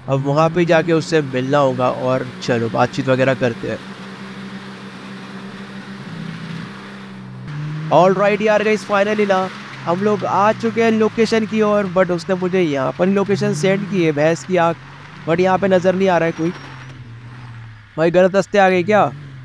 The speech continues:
एक second, लग रहा है मुझे ना ऊपर ही कहीं होगा। भाई हम लोग नीचे वाले रास्ते से आ गए भाई, पता नहीं यार, ये जंगलों में बुलवाते रहते हैं। भैंस की आँख,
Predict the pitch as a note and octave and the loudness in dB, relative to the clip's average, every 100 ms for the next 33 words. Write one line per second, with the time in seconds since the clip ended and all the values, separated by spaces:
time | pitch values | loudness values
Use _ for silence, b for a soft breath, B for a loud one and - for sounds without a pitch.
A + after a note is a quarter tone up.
0 | - - - - C#3+ D3 D#3 C3+ C3+ D3 | -18 -20 -20 -10 -2 0 0 -2 0 2
1 | D#3+ E3+ F3+ F#3+ F#3 G3 F#3+ F#3 F#3 G3 | 2 2 2 0 0 2 2 0 0 2
2 | F#3+ F#3+ F#3+ F3 E3 F3 - - - - | 2 2 0 2 0 0 -6 -20 -20 -20
3 | - D#3+ F3 G3 F#3+ F#3+ G3 G3 G3 F#3+ | -4 -2 0 2 2 0 2 2 4 2
4 | E3+ F#3+ F#3 E3 D3+ D3+ E3 D3+ E3 E3 | 2 0 4 4 2 0 -2 0 0 2
5 | E3 E3 E3 C#3+ D#3 F3+ F#3+ G3 F#3 F#3+ | 2 0 0 2 2 2 0 0 0 2
6 | F#3 F3 F#3+ F3+ D#3+ D#3 D#3+ E3 - - | 2 2 2 0 0 0 -2 -4 -14 -20
7 | - - - - C#3+ C3+ C#3+ C3+ D#3 D3 | -20 -20 -20 -16 -2 2 2 0 0 2
8 | C#3+ | 2